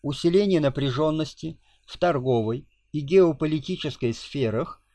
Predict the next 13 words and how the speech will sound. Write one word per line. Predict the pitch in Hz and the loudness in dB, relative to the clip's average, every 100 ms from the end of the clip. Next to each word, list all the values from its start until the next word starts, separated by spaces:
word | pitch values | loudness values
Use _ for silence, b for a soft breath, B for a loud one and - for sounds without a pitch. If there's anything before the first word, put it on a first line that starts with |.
| _ _ | _ _
а | 135 | -6
также | 139 202 156 151 127 | 2 2 2 2 2
беспрецедентно | 123 165 - 160 165 - 147 147 196 185 135 120 | 0 -6 -4 -8 -6 -6 -2 0 0 0 -4 -4
высокий | 131 - 156 180 139 120 - | -6 -4 -4 -4 -4 -6 -4
уровень | 165 147 127 123 | -4 -2 -2 0
международного | 123 113 131 127 160 135 110 107 | -2 -2 -2 -2 -2 -4 -2 -2
долга | 117 104 95 117 180 b b b | -2 -2 -2 -4 -6 b b b
представляют | - 135 - 139 131 147 151 170 | -8 -8 -2 0 2 2 2 -2
угрозу | 180 196 135 107 117 | -2 0 2 0 -2
для | 120 120 113 | -4 0 0
роста | 117 135 - 190 | 0 -2 -2 0
мировой | 180 123 104 131 - | 0 0 0 -4 -4
экономики, | 135 135 131 151 147 113 - 101 | -6 -2 -2 0 -2 -2 -6 -12